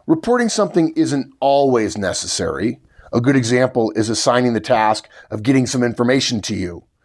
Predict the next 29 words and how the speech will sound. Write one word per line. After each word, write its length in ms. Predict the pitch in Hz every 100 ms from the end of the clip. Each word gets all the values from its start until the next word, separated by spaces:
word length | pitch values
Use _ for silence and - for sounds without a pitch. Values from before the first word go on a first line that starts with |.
| _ _
By 120 | 127
definition, 760 | 127 151 147 165 156 120 160 - -
that 260 | - 135 139
task 280 | 131 127 127
requires 420 | 113 143 135 123
a 60 | 123
communication 600 | - 147 139 123 107 117
to 100 | 107
you 260 | 107 107 - -
as 160 | 113 -
part 240 | 127 120
of 80 | 110
the 80 | 107
job, 480 | 123 104 87 120 - _
uh, 120 | - 107
because 340 | - 113 107
you're 120 | 101
the 80 | 101
manager. 480 | 110 113 101 90 - _ _ - -
If 140 | 107 165
you 60 |
were 60 | 180
to 160 | 156
ask 240 | 135 156 175
someone 300 | 175 156 139
to 80 | 127
notify 520 | 123 143 156 - 120
your 220 | 113 113
boss 760 | 110 113 165 233 120 104 -